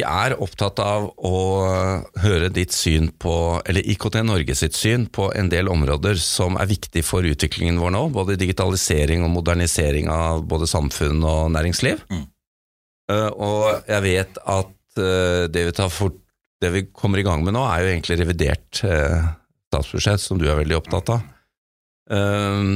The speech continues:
Speaker 1: det er ditt første budsjett. Nå har det vært i I K T Norge et halvt år. Var, var det en, økte pulsen nå da dette kom?
Speaker 2: Ja, det er klart det er spennende, og, og det er jo, sånn overordnet så er jo,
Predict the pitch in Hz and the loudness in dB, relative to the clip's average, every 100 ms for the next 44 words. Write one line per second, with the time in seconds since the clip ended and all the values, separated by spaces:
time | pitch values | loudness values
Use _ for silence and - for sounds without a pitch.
0 | 92 104 104 95 - 104 - 85 85 117 | 2 0 2 0 0 0 0 -2 0 0
1 | 135 - 92 92 87 - 95 90 90 98 | -2 -2 -2 0 -2 0 -2 0 0 2
2 | 90 80 85 82 85 80 - 95 139 - | 2 2 2 2 0 -2 -2 -2 -2 -6
3 | _ _ _ _ _ _ _ _ _ 107 | _ _ _ _ _ _ _ _ _ -4
4 | 98 92 87 95 - - 95 - 107 90 | -2 0 0 -2 -2 -4 -4 -2 0 0
5 | - - 87 76 - 101 107 107 95 87 | 0 0 2 2 0 0 0 0 -2 -2
6 | - 107 117 - _ _ _ _ _ - | 0 0 0 -4 _ _ _ _ _ -20
7 | - - _ - 90 98 127 - - 107 | -18 -20 _ -8 -4 -2 0 0 0 0
8 | 85 110 123 - 104 101 101 110 90 82 | 0 0 -2 -4 -4 -2 -2 -2 -2 -2
9 | 107 131 110 87 _ _ 127 139 98 78 | -4 -4 -6 -10 _ _ -6 -4 -4 -2
10 | 104 - 127 87 95 | -4 -2 0 0 0